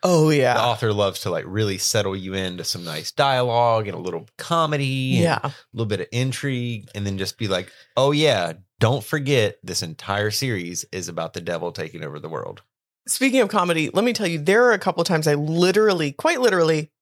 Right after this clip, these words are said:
Speaker 1: laughed out loud
Speaker 2: Yeah,
Speaker 1: in
Speaker 2: it's
Speaker 1: this
Speaker 2: a good one.
Speaker 1: chapter. Oh my God, there's some funny shit. And some really shocking shit.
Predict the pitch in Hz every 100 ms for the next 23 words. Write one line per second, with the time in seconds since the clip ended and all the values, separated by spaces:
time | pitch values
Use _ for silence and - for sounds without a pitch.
0 | - 160 160 151 - - - _ - 143
1 | - 113 80 78 - _ - 123 82 156
2 | 147 131 - - - 127 156 - - 202
3 | 190 147 - _ 208 190 147 147 139 -
4 | 143 139 - 123 - - - - - _
5 | - 254 277 - 226 220 220 - 160 214
6 | 107 127 - -